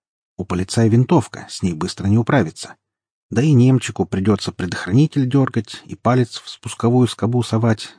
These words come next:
а это на морозе подмерзшими пальцами не сразу сделаешь. Ну что, пора? Поднять заранее приготовленный камень, швырнуть подальше, назад.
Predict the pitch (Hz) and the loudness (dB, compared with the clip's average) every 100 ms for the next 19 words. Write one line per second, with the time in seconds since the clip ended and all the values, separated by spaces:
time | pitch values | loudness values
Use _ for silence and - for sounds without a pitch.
0 | - 104 120 127 127 127 123 117 127 135 | -10 -6 -4 -2 -2 0 2 2 4 4
1 | 123 117 110 127 127 - 113 107 104 87 | 2 0 2 2 0 0 0 2 -2 0
2 | 110 110 - 98 87 78 - 71 65 - | 2 2 0 -2 -4 -6 -12 -14 -12 -14
3 | - _ _ _ _ _ _ _ _ _ | -16 _ _ _ _ _ _ _ _ _
4 | 110 - - - - 127 143 - _ _ | -2 -2 -6 -14 -4 -2 -2 -4 _ _
5 | _ _ _ _ _ _ _ - - 107 | _ _ _ _ _ _ _ -14 -4 -4
6 | - 104 107 95 101 98 98 101 98 92 | -2 2 2 2 0 -2 0 0 2 -2
7 | - 135 143 135 _ _ _ - - 117 | 0 4 4 2 _ _ _ -12 2 4
8 | 147 - _ 113 208 - - - 139 113 | 4 2 _ 0 0 -2 -8 -2 0 0
9 | - | -6